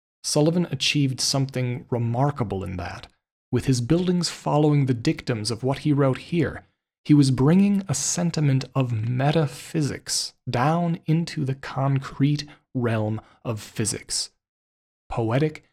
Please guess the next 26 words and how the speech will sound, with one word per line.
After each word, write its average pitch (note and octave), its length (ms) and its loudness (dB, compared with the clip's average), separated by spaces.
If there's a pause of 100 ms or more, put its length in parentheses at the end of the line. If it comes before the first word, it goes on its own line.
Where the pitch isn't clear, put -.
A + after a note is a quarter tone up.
(200)
and G#2 160 -8
spiritual D#3 880 0
ideals B2+ 920 -2 (260)
into F#3 520 4
an C#3 240 2
object B2+ 640 -2 (100)
we A2+ 120 -2
can D#3 200 -2
see, C3 580 2 (480)
touch, - 540 -6 (480)
and A2+ 180 -2
inhabit. G#2+ 560 -6 (1500)
This D3 300 4
connection C#3 680 0
between A#2+ 600 -4
inside C#3 840 2
and B2 160 -2
outside, - 720 -4 (440)
between D3 380 4
the B2 120 2
expression G3 920 -4
and C#3+ 200 2
the B2+ 120 0
drives C#3 560 2
behind B2+ 560 0
it, F#2+ 160 -12